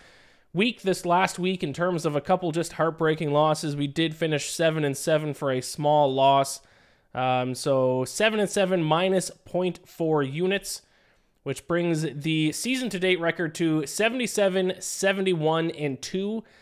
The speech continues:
for plus two point two two units. So we're still sitting in the profit. It seems like I'm just, I, I went, what was it, like, I think eleven and five or ten and six week one. I think eleven and five week one. And since then, it's been eight and eight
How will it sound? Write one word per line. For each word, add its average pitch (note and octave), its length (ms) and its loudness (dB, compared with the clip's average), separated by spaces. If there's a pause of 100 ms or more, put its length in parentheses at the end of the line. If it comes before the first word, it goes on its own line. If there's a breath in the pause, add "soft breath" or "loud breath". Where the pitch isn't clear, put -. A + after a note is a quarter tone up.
(160 soft breath)
for D#3 180 -4
plus G3 520 -2 (160)
two G#3+ 300 -6
point G3 500 -4
two F#3+ 200 -4
two F#3+ 220 -6
units. F#3 380 -2
So E3 140 -2
we're D#3 180 0
still F#3+ 320 0
sitting E3+ 240 -2
in D3 80 0
the C3+ 60 -2
profit. F3+ 420 2
It - 80 -6
seems G3+ 260 -2
like E3+ 220 2
I'm D#3+ 240 2
just, D3+ 280 0 (300 soft breath)
I, F3 160 0
I F3+ 140 8
went, F#3 280 4
what F3+ 280 -2
was C#3 160 0
it, C#3 40 -8
like, C#3 180 -4
I - 20 -14
think F#3+ 220 -4
eleven D#3+ 360 2
and D#3 160 0
five D#3+ 400 2
or B2+ 220 -6 (520)
ten F3 200 -2
and E3 120 0
six - 320 -6
week D#3+ 220 -6
one. D#3+ 240 -2
I D#3+ 60 0
think D3+ 120 -4
eleven C#3+ 300 0
and C3+ 100 -4
five C#3+ 300 0
week C#3+ 180 -4
one. D#3 280 -4 (840 soft breath)
And E3+ 200 4
since F3+ 260 2
then, E3+ 220 4
it's D3 120 -2
been C#3+ 280 2 (1040 soft breath)
eight G#3 220 4
and G#3 120 -2
eight E3 360 0